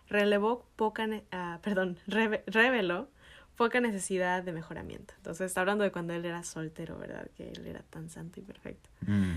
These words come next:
Speaker 1: "Vivía con la expectativa de que cualquier mo-, en cualquier momento Dios pudiera mandar un carruaje para llevarme al cielo como Elías. Vaya que
Speaker 2: Ah.
Speaker 1: sí era yo alguien necesitado de la doctrina del pecado".
Speaker 2: Mm.
Speaker 1: Entonces, luego sucedió, me casé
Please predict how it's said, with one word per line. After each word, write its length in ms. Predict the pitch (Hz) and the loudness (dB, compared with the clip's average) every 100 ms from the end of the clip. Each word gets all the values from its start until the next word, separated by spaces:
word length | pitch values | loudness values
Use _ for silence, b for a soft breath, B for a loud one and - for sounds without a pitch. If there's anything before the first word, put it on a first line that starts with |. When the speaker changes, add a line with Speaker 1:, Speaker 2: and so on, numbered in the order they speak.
| 82 B | -6 B
Speaker 1:
"Vivía 560 | 220 226 226 226 254 359 - | -2 0 6 6 6 2 -2
con 220 | 214 202 | 0 0
la 240 | 196 185 | 2 0
expectativa 760 | 185 - 202 - 196 - 254 294 | -2 -4 -6 -4 -6 -2 0 2
de 140 | 233 | 2
que 160 | 202 185 | -2 -6
cualquier 580 | 185 180 175 - 233 285 | -6 -6 -6 -2 0 0
mo-, 160 | 294 - | -2 -2
en 120 | 214 | 0
cualquier 320 | 220 214 269 | 2 4 6
momento 580 | 285 277 233 214 311 392 | 6 6 4 4 2 2
Dios 320 | - 196 202 202 | -2 0 0 0
pudiera 400 | 226 208 190 202 | 0 2 2 0
mandar 380 | 185 165 170 | -2 -2 -4
un 80 | 185 | -4
carruaje 500 | 180 160 170 190 254 | -6 -6 -4 -4 -6
para 200 | 247 185 | -8 -6
llevarme 420 | 165 165 170 180 | -4 -4 -6 -6
al 140 | 175 170 | -6 -8
cielo 440 | - 233 262 285 | -4 -2 0 -4
como 220 | 277 185 | -6 -6
Elías. 560 | 165 50 - - - - B B B B B - | -6 -6 -10 -14 -16 -20 B B B B B 0
Vaya 320 | 208 240 294 | 4 6 4
que 100 | 214 | 2
Speaker 2:
Ah. 60 | |
Speaker 1:
sí 400 | 196 - 220 226 | 0 -4 0 4
era 160 | 226 208 | 6 6
yo 380 | 180 190 196 - - _ | 4 2 2 0 -10 _
alguien 360 | 190 196 202 196 | -2 0 0 0
necesitado 720 | 196 190 196 - 214 220 214 | -2 -6 -8 -2 4 6 6
de 80 | 202 | 4
la 120 | 175 | 2
doctrina 480 | 170 175 190 185 185 | -2 -4 -6 -4 -4
del 160 | - | -6
pecado". 420 | - 202 - - 202 _ _ _ _ B | -8 -8 -6 -8 -10 _ _ _ _ B
Speaker 2:
Mm. 320 | 107 101 82 82 - | -2 0 0 -4 -6
Speaker 1:
Entonces, 880 | 180 175 185 185 196 196 202 - - - | -8 -2 -2 2 4 6 4 0 -6 -2
luego 300 | 190 180 180 | 2 2 0
sucedió, 500 | 170 175 170 220 277 | -6 -6 -4 -4 -4
me 160 | 220 | -6
casé 640 | - 165 165 - 330 349 | -8 -8 -6 -2 -2 -4